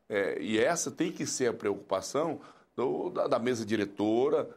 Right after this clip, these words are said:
né, que tá ali sendo representada pelo presidente, né, e das pessoas que pensam o parlamento, porque é aquilo que eu, eu, eu, eu te falei. Nós não podemos, nesse momento, né,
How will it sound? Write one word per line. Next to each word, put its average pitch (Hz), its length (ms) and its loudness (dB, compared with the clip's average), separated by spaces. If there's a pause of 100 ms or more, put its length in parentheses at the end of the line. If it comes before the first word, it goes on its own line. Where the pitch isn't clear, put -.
(120)
né, 110 140 -4
que 101 40 -12
tá 110 100 0
ali 107 140 0
sendo 104 200 -6
representada 98 580 -2
pelo 98 220 -4
presidente, 101 580 -2 (340)
né, 104 460 0
e 110 60 -4 (120)
das 123 220 0
pessoas 170 800 0
que 123 140 -8
pensam 160 800 0
o 92 40 -6
parlamento, 107 500 0
porque - 300 -4 (480)
é - 60 2
aquilo 147 260 0
que 156 80 -2
eu, 247 60 0 (140)
eu, 135 180 0
eu, 113 120 0 (120)
eu 110 80 -2
te 110 140 -12
falei. 143 440 0 (360)
Nós 123 100 -4
não 156 80 -8
podemos, 147 500 -4
nesse 120 540 -2
momento, 101 480 -6 (300)
né, 90 160 -10